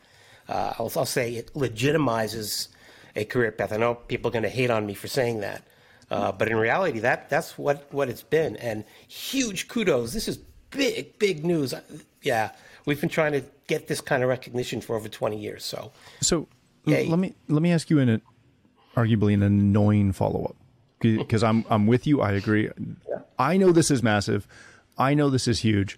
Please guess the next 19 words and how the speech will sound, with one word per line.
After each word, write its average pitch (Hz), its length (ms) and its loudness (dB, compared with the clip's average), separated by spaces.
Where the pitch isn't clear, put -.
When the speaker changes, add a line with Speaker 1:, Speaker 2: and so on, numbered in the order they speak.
Speaker 2:
To 160 280 2
the 160 320 0
average 127 800 0
person 117 340 2
coming 98 260 2
into 143 180 4
the 156 160 4
industry, 104 580 2
heck, - 260 -4
to 226 120 0
the - 260 0
average 180 520 0
business 151 440 4
owner 113 420 2
in 233 220 6
the 143 180 4
industry, - 600 0
what, 135 440 0
like, 165 180 0